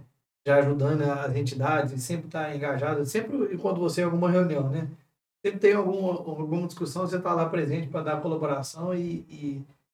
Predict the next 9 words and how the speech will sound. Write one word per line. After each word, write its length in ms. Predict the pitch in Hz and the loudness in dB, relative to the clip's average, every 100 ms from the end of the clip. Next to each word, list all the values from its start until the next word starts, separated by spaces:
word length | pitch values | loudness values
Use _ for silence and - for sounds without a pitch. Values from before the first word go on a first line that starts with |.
| - | -8
sempre 200 | 175 170 | -6 -2
querendo 580 | 190 165 170 170 165 143 | 2 4 4 4 2 2
trazer 600 | 170 165 139 160 185 - - _ _ _ - | 4 4 4 2 0 -2 -12 _ _ _ 4
algo 600 | 160 160 151 139 131 - - | 6 6 4 2 0 -6 -2
melhor 320 | 147 143 147 | 4 8 8
pra 120 | 151 | 6
nossa 280 | 143 143 143 | 2 0 -2
Divinópolis, 600 | 131 151 147 208 208 175 | -2 -2 0 0 0 -4
né? 180 | 208 | -4